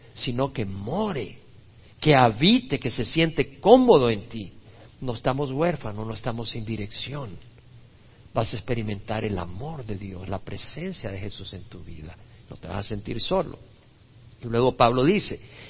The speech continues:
"Y que arraigados y cimentados en amor, seáis capaces de comprender con todos los santos cuál es la anchura, la longitud, la altura y la profundidad, y conocer el amor de Dios, que sobrepasa entendimiento", el amor de Cristo. Entonces dice que arraigados y cimentados en amor.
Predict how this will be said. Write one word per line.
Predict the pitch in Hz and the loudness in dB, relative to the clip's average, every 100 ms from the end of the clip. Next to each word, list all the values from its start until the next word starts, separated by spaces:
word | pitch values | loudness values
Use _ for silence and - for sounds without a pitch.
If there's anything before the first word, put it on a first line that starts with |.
| - | -2
"Y | 151 | 2
que | - | 8
arraigados | 139 135 127 123 151 214 262 - | 8 10 8 8 8 12 12 10
y | 185 | 2
cimentados | 180 147 123 165 180 190 156 | 2 2 4 6 8 6 6
en | 135 | 6
amor, | 135 214 185 170 - - - | 8 8 8 6 -2 -20 -6
seáis | - 147 147 | 8 8 8
capaces | 143 147 139 139 | 8 6 6 4
de | 123 | 2
comprender | 120 117 117 131 | 0 0 2 2
con | 131 123 | 0 0
todos | 143 127 | 2 2
los | 110 | 2
santos | 131 131 120 | 2 2 0
cuál | 127 | 4
es | 127 | 4
la | 113 | 4
anchura, | 101 - 123 | 2 0 2
la | 117 110 | 4 2
longitud, | 104 101 127 117 | 0 -4 -2 2
la | |
altura | 107 - 123 | 2 0 2
y | |
la | 113 | 2
profundidad, | 104 107 110 107 131 | 2 -2 -4 4 6
y | 135 | 6
conocer | 120 113 170 | 0 0 2
el | 190 | 4
amor | 180 202 | 4 4
de | 185 | 4
Dios, | 196 233 190 - - | 4 4 4 -2 -10
que | - | -4
sobrepasa | 180 208 196 214 208 190 | 2 4 4 4 4 2
entendimiento", | 170 147 151 170 135 117 | -2 -2 -2 -2 -2 0
el | |
amor | 135 180 | 2 4
de | 202 - | 4 2
Cristo. | 180 135 - - - - - - - - - - - | 0 -2 -6 -18 -20 -20 -20 -20 -20 -20 -20 -20 -4
Entonces | - 175 220 | 4 8 8
dice | 214 214 | 8 6
que | - | 8
arraigados | 185 175 165 165 240 277 269 | 10 10 10 10 12 12 10
y | 220 | 6
cimentados | 202 170 151 190 196 - | 8 6 8 10 10 10
en | 170 | 8
amor. | 143 139 | 8 8